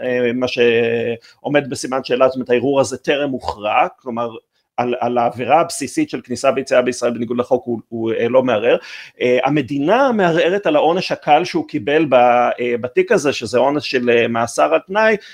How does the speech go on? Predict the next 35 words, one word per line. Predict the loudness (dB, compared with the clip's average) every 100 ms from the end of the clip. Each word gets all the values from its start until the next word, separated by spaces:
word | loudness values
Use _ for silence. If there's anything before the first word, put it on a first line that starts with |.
| -12 0
אה, | 2 2
שזה | -4 -6 -6
דבר, | 0 0 2
אה, | 2 2 0
די, | 0 0 2 4
אה, | 4 2
נמ-, | 0 -6 -6 -10
אה, | -6 -6 -8
קל | -2 0 2 -2
ביחסית | -6 -6 -8 -8 -6 0
לעבירות | 4 4 4 0 0 0 -2
של | -2 -6
קבלת | -2 0 0 -2
דבר | -2 -2
ב-, | -2 -8 -8 -6
אה, | -6 -4
במרמה, | -6 -8 -4 -4
שיכולות | -4 -8 -6 -4
להגיע | -4 0 2 2
עד, | 0 -8 -8 -20 -20 _ -4
אה, | -2
שלוש | 0 2 2 0
שנות | -4 -4
מאסר. | -2 -4 -2 -4 -4 -6 -20 -18 -6
העובדה | -4 -4 -8 0 0 0 _ _ _ -8
שלא | -4 0 0 2 0 -2 2 4 4
התנהל | 0 -2 -2
נגדו | -4 0 2 0 -2
שום | -6 -2
הליך | -2 -2
משמעתי, | -2 -2 -2 -2 -2 -10 -10 _ _ -4
דבר | -2
שהלשכה | 0 -2 -4 -2 0
יכולה | 0 -2 0 2
לעשות, | 2 2 0 -4 -4